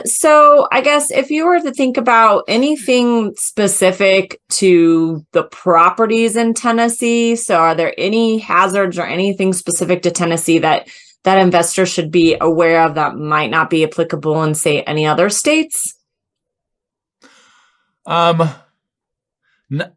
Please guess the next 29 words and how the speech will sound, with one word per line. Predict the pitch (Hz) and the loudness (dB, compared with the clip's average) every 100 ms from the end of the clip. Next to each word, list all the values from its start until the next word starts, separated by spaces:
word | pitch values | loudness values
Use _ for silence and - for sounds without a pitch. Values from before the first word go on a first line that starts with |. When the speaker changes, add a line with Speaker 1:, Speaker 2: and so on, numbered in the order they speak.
| - | -8
Speaker 2:
nothing | 156 262 311 277 | -4 -4 -2 0
that's, | 185 127 - - - - | 0 0 -4 -6 -12 -8
like, | 104 | -6
specific | - - 120 - 135 127 - | -6 -2 -2 0 2 0 -2
to | 98 | -10
Tennessee. | - 117 104 - 120 107 | -4 -2 -2 -2 -2 -4
It's | 113 - | -2 2
all | 127 | 2
the | 113 | 2
normal, | 110 117 113 107 98 101 | 2 2 2 2 2 0
do | 92 | -2
your, | 113 107 101 90 - _ | -2 0 -2 -6 -14 _
you | 113 | -8
know, | 90 | -8
due | 85 101 | -4 -4
diligence, | 87 101 117 104 98 104 - | 0 0 0 -2 -2 -2 -2
right? | 98 98 | -4 -2
Make | 104 104 - | -6 -6 -8
sure | 110 104 | -6 -4
you | 95 | -4
know | 101 101 | -4 -4
what | 95 - | -4 -8
you're, | 92 90 90 92 | -8 -8 -10 -10
you're | 95 87 | -12 -12
purchasing, | - 110 - 120 - 98 95 | -8 -8 -6 -8 -6 -6 -6
which | 92 92 | -8 -8
is | 98 90 | -10 -8
no | 92 90 | -10 -10
different | 82 98 98 90 87 | -8 -8 -6 -10 -12